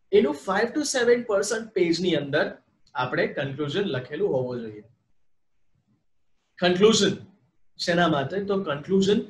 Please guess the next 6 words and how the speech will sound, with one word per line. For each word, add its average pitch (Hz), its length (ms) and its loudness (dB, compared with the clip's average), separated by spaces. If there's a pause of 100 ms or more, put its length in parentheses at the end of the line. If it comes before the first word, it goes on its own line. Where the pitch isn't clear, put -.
(500)
provides 156 540 2 (300)
answers 180 420 0 (120)
to 160 60 2
the 156 180 2
research 135 580 -4
questions. 127 380 -6